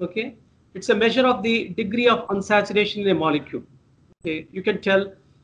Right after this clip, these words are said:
uh, uh, you can identify, uh, whether it is, you know, like, uh, one single bond or two single bonds or, uh, triple bond, et cetera. And from the R plus D B value, you can also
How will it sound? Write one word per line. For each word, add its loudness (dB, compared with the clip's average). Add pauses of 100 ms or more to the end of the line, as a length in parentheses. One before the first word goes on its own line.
uh, -4
uh, 2
you -14
can 4
identify, 0 (180)
uh, -2
whether 2
it -4
is, -2
you -4
know, -2
like, -2
uh, 0 (380)
one 2
single -2
bond 0
or 0
two -2
single -4
bonds -12
or, -10 (140)
uh, -20 (220)
triple -4
bond, -2
et -10
cetera. -12 (640)
And 4
from 0
the 6
R 6
plus 0
D 0
B -2
value, 2
you -10
can -2
also 0